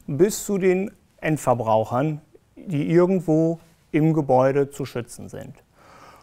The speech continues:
Und, äh, auch weiterhin wollen wir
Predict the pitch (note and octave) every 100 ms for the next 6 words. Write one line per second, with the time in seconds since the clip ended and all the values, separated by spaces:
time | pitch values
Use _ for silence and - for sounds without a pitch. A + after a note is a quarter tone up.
0 | _ - B2 A#2+ A#2+ A#2+ C3+ C3 C3 B2+
1 | - _ _ _ C3 A#2 B2 D#3 G#3 G#3+
2 | G3 A3+ A#3+ A#3+ - _ - C#3 C#3 C3+
3 | C3 C3+ B2+ B2